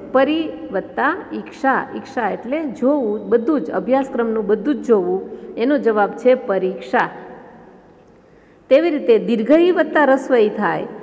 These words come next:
તો પણ દીર્ઘઈ, દેવી વત્તા ઈચ્છા, દેવીચ્છા, દેવીની ઈચ્છા, જેવી દેવીચ્છા. અને બે દીર્ઘઈ પાસે પાસે આવે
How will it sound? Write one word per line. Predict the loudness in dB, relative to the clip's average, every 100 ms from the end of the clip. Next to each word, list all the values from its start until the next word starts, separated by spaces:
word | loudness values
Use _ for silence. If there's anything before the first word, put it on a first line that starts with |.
| -18 -20 -2
તો | 4 4 4
પણ | 2 2 4
દીર્ઘઈ, | 0 2 4 4 4 0 -8 -14 -12
દેવી | 4 6 6 4
વત્તા | 2 0 0
ઈચ્છા, | 0 -2 -2 0 0 -2 -10 0
દેવીચ્છા, | 2 2 -2 -6 -2 -2 -4 -4
દેવીની | 0 0 -2 -2 -2
ઈચ્છા, | -2 -6 -10 -10 -6 -6 -6
જેવી | -2 0 0
દેવીચ્છા. | -2 -2 -4 -6 -4 -4 -4 -10 -20 -20 -20 -20 -20 -20 -10
અને | -2 0
બે | 0 0 0
દીર્ઘઈ | 2 2 2 2
પાસે | 2 -2 0 -2
પાસે | -2 -2 -2
આવે | -4 -2 -4 -6